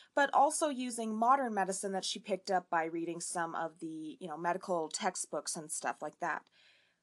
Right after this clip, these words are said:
She also works for the Loyal League, which is basically helping to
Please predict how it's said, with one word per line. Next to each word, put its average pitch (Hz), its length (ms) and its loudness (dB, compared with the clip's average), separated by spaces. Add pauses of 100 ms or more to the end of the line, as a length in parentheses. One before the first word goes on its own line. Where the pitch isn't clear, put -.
She 269 260 2
also 277 320 6
works 226 300 2
for 226 160 0
the 202 80 4
Loyal 202 460 6
League, 240 360 -2
which 214 340 -2
is 196 300 0
basically 233 720 -4
helping 202 460 0
to 196 360 2